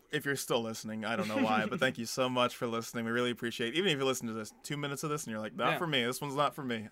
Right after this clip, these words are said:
Speaker 1: Uh, we'll make that clear in the, in the uh, Instagram that this one may not be <laughs> for everyone.
Speaker 2: Uh, yeah, yeah.
Speaker 1: Also, we
Speaker 2: Also,
Speaker 1: talked a lot about Kanye. If you wanna
Speaker 2: yeah.
Speaker 1: hear that, go crazy.
Speaker 2: Also, let us know in the email if you want us to make these episodes shorter or longer. We'd be interested to hear
Speaker 1: Or
Speaker 2: that.
Speaker 1: Instagram comments
Speaker 2: Or
Speaker 1: or Twitter.
Speaker 2: Instagram com-, like, the easiest way to contact us,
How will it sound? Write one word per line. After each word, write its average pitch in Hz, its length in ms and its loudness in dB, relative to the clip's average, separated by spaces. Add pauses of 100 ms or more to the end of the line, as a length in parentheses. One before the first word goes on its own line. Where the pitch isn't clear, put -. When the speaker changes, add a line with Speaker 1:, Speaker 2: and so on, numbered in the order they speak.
Speaker 1:
Uh, 120 100 -2
we'll 127 100 0
make 143 160 2
that 120 140 0
clear 113 200 -4
in 113 100 -6
the, 113 260 -8
in 113 120 -6
the 120 280 -8 (560)
uh, - 280 -6
Instagram 110 500 -8
that 104 120 -8
this 110 140 -8
one 113 140 -6
may 113 120 -4
not 113 180 -2
be 117 120 -4
<laughs> - 80 -10
for 180 140 2
everyone. 180 440 8
Speaker 2:
Uh, - 40 12
yeah, 196 180 10
yeah. 156 260 4 (100)
Speaker 1:
Also, 147 220 6
we 226 40 8
Speaker 2:
Also, 180 60 2
Speaker 1:
talked 202 160 6
a 151 40 2
lot 139 160 8
about 123 200 4
Kanye. 113 360 -6
If 127 60 -8
you 143 60 0
wanna 151 120 8
Speaker 2:
yeah. 127 80 6
Speaker 1:
hear 143 120 4
that, 139 140 4
go 117 120 0
crazy. - 420 -8
Speaker 2:
Also, 190 280 2
let 160 180 2
us 175 140 -2
know 160 320 0
in 156 120 -4
the 151 180 -6
email 135 320 0
if 127 160 -8
you 143 60 -10
want 143 240 -4
us 143 120 -10
to - 80 -16
make 135 200 -6
these 131 180 -8
episodes 123 380 -8
shorter 139 420 -2
or 120 40 -4
longer. 135 400 -6
We'd 139 140 -10
be 135 80 -6
interested 139 460 -12
to - 60 -12
hear 151 180 2
Speaker 1:
Or 139 60 0
Speaker 2:
that. 143 160 4
Speaker 1:
Instagram 139 320 4
comments 139 440 2
Speaker 2:
Or 185 140 6
Speaker 1:
or 185 40 2
Twitter. 127 220 2
Speaker 2:
Instagram 165 160 0
com-, 151 260 -4
like, 143 240 -2
the 160 160 -6
easiest 170 260 -2
way 156 100 0
to 147 60 -6
contact 143 540 -6
us, - 260 -6